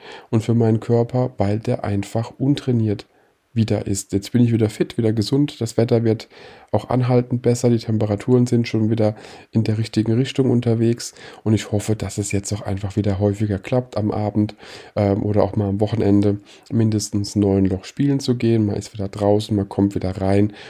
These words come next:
und man kriegt das Getriebe auch wieder so ein bisschen geölt, nenne ich es einfach mal. Und dazu werde ich auch wieder ein bisschen was, äh, zu Hause machen, bedeutet Übungen. Und, ähm, ja, solange ich gesund bin, will ich da auch wieder mit Planks starten, will auch wieder, äh, bisschen mehr mit, mit Dehnen, mit dem Rotatix und solchen Sachen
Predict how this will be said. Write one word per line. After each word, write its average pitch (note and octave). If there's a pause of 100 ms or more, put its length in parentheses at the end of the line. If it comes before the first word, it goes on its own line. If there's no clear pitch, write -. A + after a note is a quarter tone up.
(180)
und G#2
man G2+
kriegt G#2
das G2+
Getriebe A2
auch G2
wieder G#2
so G2
ein F#2+
bisschen G2+
geölt, G#2+
nenne G2
ich F#2+
es -
einfach F#2
mal. F#2+ (480)
Und G#2
dazu G#2
werde G2+
ich G2+
auch G2+
wieder G#2
ein G2
bisschen G#2
was, F#2+
äh, - (100)
zu G2+
Hause D3
machen, C#3
bedeutet G#2
Übungen. C#3+ (460)
Und, G2+
ähm, F#2+
ja, G2
solange F#2+
ich G2
gesund G#2
bin, G#2
will G2+
ich G2
da G2
auch F#2+
wieder G2
mit B2+
Planks G#2
starten, G2+
will G#2+
auch G2+
wieder, G#2+ (400)
äh, G#2
bisschen G#2+
mehr G#2
mit, G#2+
mit G#2+
Dehnen, A2+
mit G#2+
dem A#2+
Rotatix A2
und G#2
solchen G2+
Sachen G#2